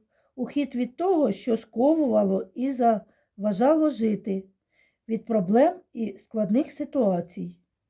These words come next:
О, ну, що по цій карті ще проходить? О, <clears throat> готовність залишити щось в минулому та рухатися далі.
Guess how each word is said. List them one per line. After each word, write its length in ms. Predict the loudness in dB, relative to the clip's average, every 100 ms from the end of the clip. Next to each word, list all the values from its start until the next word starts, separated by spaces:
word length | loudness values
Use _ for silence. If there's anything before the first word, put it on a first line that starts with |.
| _ _ _ _ _ _ _ _ _ _
О, 260 | -10 -6 -6 -8
ну, 120 | -12
що 200 | -10 -6
по 120 | -4
цій 160 | -2 -2
карті 400 | 0 0 0 -6
ще 180 | -4 -4
проходить? 480 | -4 -4 -4 -4 -8 _ _ _ -8
О, 160 | -8 -8 -14 -14 -14 -2
<clears throat> 480 | 0 0 -2 -8 -4
готовність 600 | -2 0 -2 0 0 0
залишити 540 | 0 0 -2 -6 -6
щось 340 | -4 -6 -6 _ _ _ _
в 80 | 0
минулому 800 | 2 4 2 0 0 -2 -4 -8 _ _
та 120 | -2
рухатися 640 | -2 0 -2 -4 -6 -6 -2
далі. 560 | 0 0 0 -2 -6